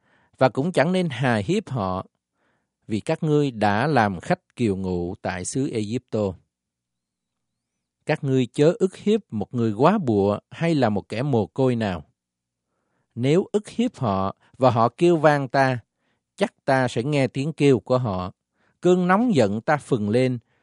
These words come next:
sẽ lấy gươm giết các ngươi, thì vợ các ngươi sẽ trở nên quá bụa,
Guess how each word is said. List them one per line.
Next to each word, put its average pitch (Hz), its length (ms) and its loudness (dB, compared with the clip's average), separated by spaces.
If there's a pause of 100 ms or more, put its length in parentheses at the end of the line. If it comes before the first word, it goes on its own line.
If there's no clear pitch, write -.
(100)
sẽ 131 180 -2
lấy 180 160 4
gươm 175 280 4
giết 190 280 -2
các 196 200 -4
ngươi, 151 300 0 (480)
thì 117 160 -2
vợ 104 400 4
các 175 160 0
ngươi 147 400 0
sẽ - 240 -4
trở 104 180 -4
nên 123 280 -4
quá 123 240 4
bụa, 92 340 -4